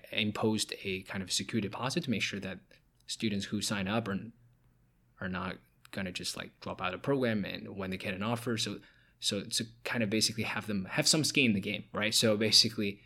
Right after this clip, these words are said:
have them to be financially committed, obviously sign agreement, um, and, uh, and, and three out of five graduated in, in the sense that they got an offer and start pay,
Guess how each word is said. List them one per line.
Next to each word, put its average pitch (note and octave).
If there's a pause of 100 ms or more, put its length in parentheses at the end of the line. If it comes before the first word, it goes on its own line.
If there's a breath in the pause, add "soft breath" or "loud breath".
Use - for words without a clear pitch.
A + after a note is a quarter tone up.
have A2
them G#2+
to G#2
be G2+
financially G2
committed, B2+
obviously F#2+
sign F#2+
agreement, C3+ (520 soft breath)
um, F#2+ (320)
and, F#2+
uh, F#2+
and, F#2 (100)
and F#2 (220)
three C#3
out C#3
of C3+
five C#3
graduated B2+
in, G2
in G2
the F#2
sense G2+
that G2
they F#2+
got G2
an F#2
offer B2+
and G2
start G2+
pay, G2+